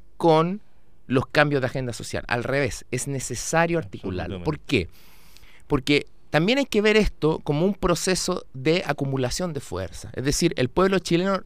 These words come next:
Speaker 1: necesita alterar mínimamente sus condiciones de existencia para demostrar que este estallido es posible.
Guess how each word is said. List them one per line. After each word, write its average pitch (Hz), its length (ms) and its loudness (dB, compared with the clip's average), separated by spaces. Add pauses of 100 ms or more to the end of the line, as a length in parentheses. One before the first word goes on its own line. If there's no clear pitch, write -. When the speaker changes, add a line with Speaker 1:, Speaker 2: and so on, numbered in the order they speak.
Speaker 1:
necesita 143 1040 -2 (440)
alterar 147 680 4
mínimamente 165 760 0
sus 143 140 -6
condiciones 147 360 -2
de 156 60 0
existencia 156 520 -4
para 135 200 2
demostrar 135 500 0
que - 120 -4
este 160 180 -4
estallido 156 640 -2 (540)
es 175 120 0
posible. - 520 -4